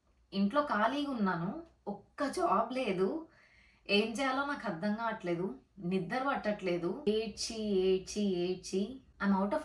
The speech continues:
tears. నాకు అసలు ఏడుపు అనేది కూడా నాకు ఇప్పుడు రావట్లేదు. నెక్స్ట్ ఏంటి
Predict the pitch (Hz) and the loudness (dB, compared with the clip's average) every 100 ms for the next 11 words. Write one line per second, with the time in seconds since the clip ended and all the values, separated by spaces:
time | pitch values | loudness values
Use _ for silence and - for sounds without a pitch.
0 | 247 190 165 170 - - - - - 190 | -2 -2 -2 -6 -14 -20 -20 -20 -12 -6
1 | 196 196 - 190 185 180 196 240 269 - | -2 -2 -2 -2 0 2 2 2 -4 -2
2 | 214 240 269 302 294 226 196 165 165 175 | -2 -2 -4 -4 -6 -8 -6 -2 0 0
3 | 208 202 175 165 170 - - - 208 196 | -2 -4 -4 -4 -8 -10 -10 -2 2 2
4 | 185 170 180 180 160 | 0 -2 -4 -4 -4